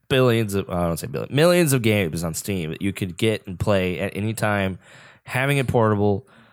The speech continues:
like, I feel like this is, this could shake the whole concept of gaming up in a way that, you know, you could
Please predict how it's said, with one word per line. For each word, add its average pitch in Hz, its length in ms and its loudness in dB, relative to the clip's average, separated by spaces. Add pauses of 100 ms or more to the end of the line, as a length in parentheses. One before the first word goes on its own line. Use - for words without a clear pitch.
(680)
like, 101 160 2
I 104 40 2
feel - 220 2
like 113 180 2
this 120 180 0
is, 107 280 -2 (640)
this 139 240 2
could 170 160 -2
shake 123 400 0 (320)
the 107 140 2
whole 113 460 2 (520)
concept 110 480 0
of 87 120 0
gaming 92 380 -2
up 60 240 -6
in 90 140 -6
a 82 60 -2
way 82 420 -2
that, 80 320 -2
you 101 100 -6
know, 80 220 -4 (360)
you 113 140 2
could 131 400 0